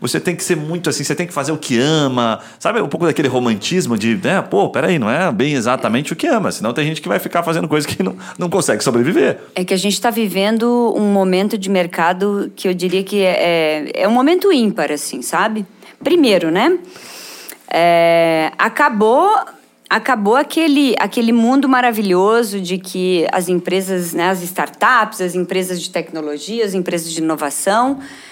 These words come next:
Speaker 2: é, eram tudo de bom e que lá não existia cobrança e que lá não existia resultado. Esquece isso. Essas empresas precisam dar lucro, precisam dar resultado,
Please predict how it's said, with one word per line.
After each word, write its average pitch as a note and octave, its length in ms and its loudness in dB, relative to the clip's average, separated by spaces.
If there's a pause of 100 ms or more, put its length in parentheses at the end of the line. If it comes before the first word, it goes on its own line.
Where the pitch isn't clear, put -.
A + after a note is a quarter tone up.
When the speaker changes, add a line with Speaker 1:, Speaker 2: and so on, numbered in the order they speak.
(220)
Speaker 2:
é, E3+ 960 2 (200)
eram G#3+ 340 4
tudo B3+ 320 0
de A3+ 120 0
bom A#3 560 4
e A3+ 60 2
que A3+ 160 -2
lá G#3+ 200 4
não A3 80 0
existia G3+ 340 0
cobrança G#3 640 0
e G#3 40 -8
que G3+ 100 -6
lá G3+ 140 2
não G#3 100 0
existia F#3 320 -2
resultado. F3 720 0 (180)
Esquece - 540 -4
isso. B3+ 460 -2 (200)
Essas F3 200 -4
empresas F3 320 -2
precisam A3 320 -2
dar G#3 160 2
lucro, F3+ 340 0
precisam G3+ 300 -4
dar G3+ 80 2
resultado, G#3+ 760 0